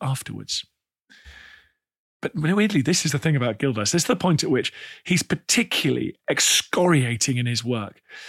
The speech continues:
The main target of his ire are the leaders who followed Ambrosius and who threw away his legacy. And he does identify one key source of weakness for the people that came after Ambrosius,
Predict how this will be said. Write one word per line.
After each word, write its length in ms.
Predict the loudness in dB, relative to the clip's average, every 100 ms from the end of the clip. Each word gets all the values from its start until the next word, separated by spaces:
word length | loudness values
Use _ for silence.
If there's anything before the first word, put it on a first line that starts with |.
| -18 -20 _
The 40 | 2
main 220 | 4 2
target 420 | 2 0 2 2
of 100 | 2
his 160 | 2 0
ire 320 | 0 0 0 0
are 100 | 0
the 100 | 0
leaders 380 | 0 0 0 0
who 160 | 0 -4
followed 560 | -4 0 4 6 4
Ambrosius 760 | 0 -4 -6 -6 -6 -6 -8 -8 _ _ _ _ _ _
and 120 | 2
who 80 | 2
threw 340 | 2 2 4 6
away 240 | 6 4
his 200 | 2 2
legacy. 540 | 0 -2 -2 -4 -8 _ _ _ _ _ _ _ _
And 120 | 2 4
he 40 |
does 220 | 6 4
identify 560 | 4 2 2 0 0 0
one 300 | 2 2 0
key 540 | -2 0 2 2 0 -4 _ _ _ _ -6
source 760 | 0 2 2 2 2 0 -2 -2
of 180 | -2 0
weakness 640 | 0 -2 -8 -4 -4 -4 _ _ _ _ _ _ _ _
for 120 | -2 0
the 80 |
people 320 | 2 2 2 0
that 180 | 0
came 260 | 0 0 2
after 380 | 0 -2 -4 -4
Ambrosius, 720 | -4 -4 -4 -4 -4 -4 -6